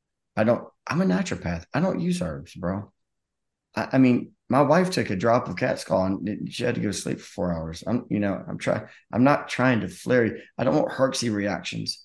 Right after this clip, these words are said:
Um, but he's got a great program, a great protocol. My, a lot of my patients are on this protocol, but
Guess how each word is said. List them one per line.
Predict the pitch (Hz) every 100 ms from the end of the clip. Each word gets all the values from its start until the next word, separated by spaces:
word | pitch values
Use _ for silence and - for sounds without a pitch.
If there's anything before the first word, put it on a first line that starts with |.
| _ _ _ _
Um, | 110 104 101 90 90 - _ _ _ _ _ _ _
but | 87 104 113 110 - _ _ _ _ _ -
he's | 120 147
got | 170 98
a |
great | 90 90 90 101 107 85
program, | 87 85 87 87 87
a |
great | 87 95 82
protocol. | 92 90 90 87 87
My, | 85 113 110 -
a |
lot | 95 104 120
of | 120
my |
patients | 117 120 107 - -
are | 101
on | 101
this | 92
protocol, | - 98 95 101 92 87 - _ _ _ _ _
but | 180 - 113 107 -